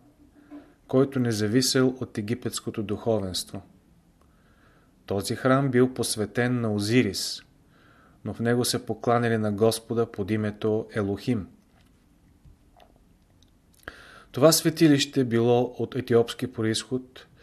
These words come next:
и служило за религиозен център на арабите,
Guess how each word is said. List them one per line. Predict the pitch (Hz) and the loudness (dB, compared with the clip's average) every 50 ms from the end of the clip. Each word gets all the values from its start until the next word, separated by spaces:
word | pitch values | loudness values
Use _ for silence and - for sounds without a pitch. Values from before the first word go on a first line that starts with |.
| - _ _ | -20 _ _
и | - 113 | -6 -6
служило | 107 - - 117 120 139 139 139 139 131 127 135 | -6 -4 -2 0 0 2 2 2 2 2 4 4
за | 131 120 120 117 | 2 2 2 0
религиозен | 113 107 107 101 101 110 113 117 117 113 127 120 110 | 0 0 -2 0 2 4 6 6 4 2 0 -2 -2
център | - - 117 113 113 - 120 113 | 0 0 0 0 0 0 0 0
на | 113 110 107 107 107 | 2 0 0 2 4
арабите, | 107 110 107 104 107 107 - - 110 104 | 4 4 2 2 0 -4 -4 -8 -10 -10